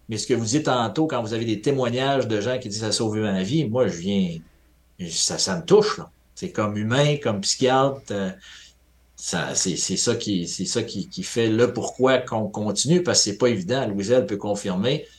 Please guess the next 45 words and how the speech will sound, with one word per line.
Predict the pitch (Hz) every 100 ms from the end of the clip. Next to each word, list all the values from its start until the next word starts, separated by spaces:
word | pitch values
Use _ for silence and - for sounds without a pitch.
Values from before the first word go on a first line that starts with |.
| _ -
c'est | 101
quand | 110 110
même | 123 104
beaucoup | 101 123
de | -
travail, | - 123 127 143 139 127
on | 107
fait | 98 110
beaucoup | 98 - 104
de |
choses. | - 131 143 92 - - - - - _ _ -
Puis, | - 95 95
mais | 95
quand | 95 123 120 123
on | 107 101
voit | 92 107 120 117 117 _ _
simplement | - - 123 107 101 113
un | 123 107 98
merci | 95 107 110 - - 127 131 - -
ou « | 98
Ça | - 101
a |
sauvé | - 110 101 98 113
ma | 110 101
vie » | 101 123 127 127 -
ou, | 107 104 104 - - _ -
ou | 104
la | 107 107
famille | 120 110 120 113
qui | 98
dit, « | 90 107 110 107 -
Vous | 98 101
faites | - 98
la | 104
différence », | 92 - 92 95 120 - - - -
ben, | 87
écoutez, | 73 - - 101
ça | - 92
nous | 85
donne | 85 98
de | 90
l'énergie | 92 92 82 90 104
sans | 104 95
bon | 90 82
sens. | 95